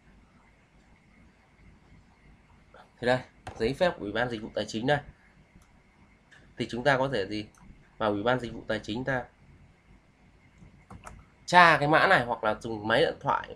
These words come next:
quét cái mã Q R code này xem là cái giấy phép đấy có phải là ở Ủy ban Dịch vụ Tài chính nó cấp cho cái tập đoàn, ờ, ông Gilinski này, có nghĩa là những, những Global Transport Investment, có nghĩa là những cái, cái, cái tổ hợp,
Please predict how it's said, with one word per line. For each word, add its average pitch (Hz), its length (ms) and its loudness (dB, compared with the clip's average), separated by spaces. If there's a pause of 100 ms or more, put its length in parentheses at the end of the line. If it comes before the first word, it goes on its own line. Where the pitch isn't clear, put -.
(120)
quét - 240 2
cái 190 100 0
mã 202 240 -2 (180)
Q 165 200 4
R 147 80 -6
code 196 240 6
này 123 160 0
xem 135 240 -6
là 107 120 -4 (640)
cái 127 200 8
giấy 147 160 -4
phép 190 200 -4
đấy 147 220 -2
có 170 320 0
phải 92 160 -2
là 90 120 -6 (120)
ở - 280 -10
Ủy 98 140 -10
ban 123 160 -6
Dịch 110 100 -12
vụ 113 160 -12
Tài 104 140 -8
chính 107 200 -10 (300)
nó 135 60 -4
cấp 240 260 4
cho 170 120 2
cái 151 180 -2
tập 131 160 -2
đoàn, 107 360 4 (340)
ờ, - 100 -10
ông 131 260 0
Gilinski 151 800 4
này, 104 260 6
có 117 100 -2
nghĩa 151 180 0
là 156 60 2
những, 147 360 -4 (340)
những 135 520 -8
Global 135 460 4
Transport 175 540 0
Investment, 156 680 2
có 143 60 -4
nghĩa 151 140 -2
là 131 260 -2 (460)
những 147 240 -4
cái, 156 180 4
cái, 160 160 -2
cái 170 120 -4 (120)
tổ 101 320 2
hợp, 123 160 2